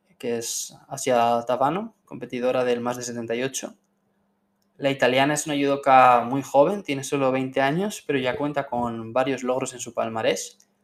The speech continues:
Hace un par de meses consiguió el más destacado de ellos, que, que fue el bronce en el Campeonato Europeo en categoría senior,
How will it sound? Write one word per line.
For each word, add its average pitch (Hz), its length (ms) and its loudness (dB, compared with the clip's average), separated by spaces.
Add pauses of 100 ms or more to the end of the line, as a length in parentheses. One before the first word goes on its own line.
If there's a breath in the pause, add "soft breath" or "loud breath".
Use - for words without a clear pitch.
(240)
Hace 151 200 -4
un 139 80 0
par 127 160 4
de 127 80 -2
meses 143 400 -2
consiguió 123 640 0
el 117 300 -2
más 123 240 -4
destacado 127 440 2
de 127 140 0
ellos, 202 320 -2
que, 120 440 -2 (460 soft breath)
que - 100 -18
fue 123 160 0
el 117 60 0
bronce 127 720 2 (580)
en 143 120 2
el 127 60 4
Campeonato 120 420 -2
Europeo 117 380 2
en 113 80 -2
categoría 120 420 -2
senior, 170 440 -2